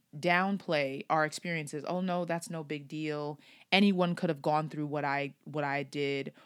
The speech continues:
or, "Many people had a story that was so much more,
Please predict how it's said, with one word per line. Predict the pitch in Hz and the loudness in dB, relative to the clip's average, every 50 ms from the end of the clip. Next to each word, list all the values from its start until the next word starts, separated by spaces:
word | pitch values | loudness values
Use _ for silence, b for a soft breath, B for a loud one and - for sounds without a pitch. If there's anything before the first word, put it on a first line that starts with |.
| b b b - | b b b -2
or, | 175 170 165 156 151 151 147 147 143 143 - _ _ _ _ _ _ _ _ - | 0 2 2 2 2 2 2 0 0 -4 -6 _ _ _ _ _ _ _ _ 4
"Many | 185 214 214 214 | 4 6 6 6
people | 196 - 208 185 180 175 | 4 2 -2 -2 -2 -2
had | 170 175 170 160 160 156 - | 2 4 4 4 4 4 2
a | - 151 147 _ _ - | -2 -4 -4 _ _ -8
story | - - - 185 175 170 165 | -8 -2 0 2 4 4 2
that | 156 156 143 | 2 0 -2
was | 160 - | -2 -4
so | - 170 | -4 -4
much | 160 160 147 | -4 -6 -6
more, | 170 165 151 - | -6 -6 -6 -6